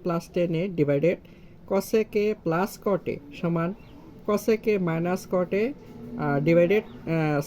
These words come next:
sec A minus ten A। তো এখানে দেখো, এখানে দেখো দুইটা অংশে ভাগ করা হয়েছে,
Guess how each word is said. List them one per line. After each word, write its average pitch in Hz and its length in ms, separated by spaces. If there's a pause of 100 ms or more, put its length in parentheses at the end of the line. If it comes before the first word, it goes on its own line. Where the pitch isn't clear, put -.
sec 208 360
A - 20 (140)
minus 175 320 (500)
ten 208 200
A। 110 80 (560)
তো 233 100
এখানে 220 540 (240)
দেখো, 196 420
এখানে 214 360
দেখো 196 260
দুইটা 180 400
অংশে 170 260
ভাগ 156 260
করা 139 180
হয়েছে, - 340